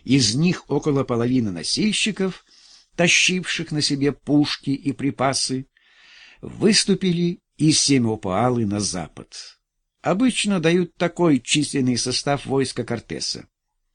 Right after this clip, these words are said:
четыреста пехотинцев, пятнадцать всадников, тысяча триста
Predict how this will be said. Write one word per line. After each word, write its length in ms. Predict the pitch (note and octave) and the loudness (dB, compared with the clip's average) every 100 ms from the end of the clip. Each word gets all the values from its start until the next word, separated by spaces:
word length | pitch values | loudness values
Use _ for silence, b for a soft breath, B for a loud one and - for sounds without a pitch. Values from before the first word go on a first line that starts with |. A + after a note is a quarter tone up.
| _ _ _ | _ _ _
четыреста 600 | - F3 A#3 A3 F#3 D3 | 2 4 4 2 0 -2
пехотинцев, 800 | A2 G2+ F#2+ G2+ F#2 - C3+ _ _ _ b b b _ | -4 -6 -4 -4 -4 -10 -12 _ _ _ b b b _
пятнадцать 760 | E3 E3+ F#3 G3+ F3+ - A#2 - | 0 2 4 4 2 -2 -8 -4
всадников, 920 | - - D#3+ B2+ A#2+ C3 D#3+ D3+ _ _ B B B _ _ | -2 0 0 0 -2 -4 -8 -12 _ _ B B B _ _
тысяча 480 | G3+ G3 F3 - | 2 2 0 0
триста 760 | E3+ F#3 F#3+ B2 - - D#2+ - | 0 0 2 2 -2 -4 -8 -10